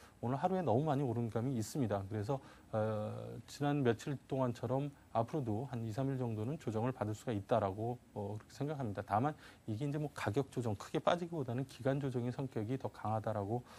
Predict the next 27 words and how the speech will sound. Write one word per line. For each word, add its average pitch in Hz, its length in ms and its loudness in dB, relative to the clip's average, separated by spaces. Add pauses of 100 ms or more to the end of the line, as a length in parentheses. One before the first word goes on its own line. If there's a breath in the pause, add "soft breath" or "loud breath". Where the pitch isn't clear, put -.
(100)
생각을 123 380 0
하고요. 107 300 0 (400 loud breath)
조정 208 320 8
이후에는 170 500 4
이제 131 140 4
작년 139 420 0
이후의 123 220 2
고점인 117 500 -2
한 143 160 -2
이천오십 123 600 -2
선까지는, 165 760 0 (380 loud breath)
어, 117 220 -6 (340)
일단 131 260 -12 (240)
랠리가 120 540 2
지속될 - 380 -4
수 - 100 -6
있다, 101 360 2
상승이 135 380 -2
가능하지 127 380 0
않겠느냐 107 560 0
그렇게 110 320 -4
봅니다. 110 340 -2 (420 loud breath)
어, 110 280 2
무엇보다도 160 480 2
상승을 226 480 4
억제할 170 460 2
만한, 113 320 2